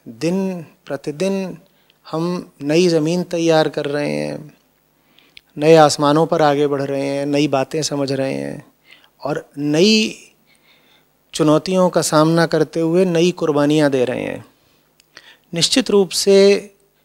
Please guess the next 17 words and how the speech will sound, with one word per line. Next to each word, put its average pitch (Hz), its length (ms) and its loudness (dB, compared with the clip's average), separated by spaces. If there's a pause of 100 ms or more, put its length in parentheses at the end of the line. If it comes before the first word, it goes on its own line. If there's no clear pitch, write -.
(160)
कोई 190 160 2
रहा 165 220 2
होगा 190 320 6
ऐसा 175 460 2
जो 170 600 0
इन 165 80 -6
नई 160 340 0
चुनौतियों 165 680 -4
और 160 160 0
नई 156 240 -2
कुर्बानियों 151 580 -2
के 160 120 -8
लिए 160 120 0
तैयार 156 440 2
नहीं 180 260 4
रहा 135 220 2
होगा। 110 440 -6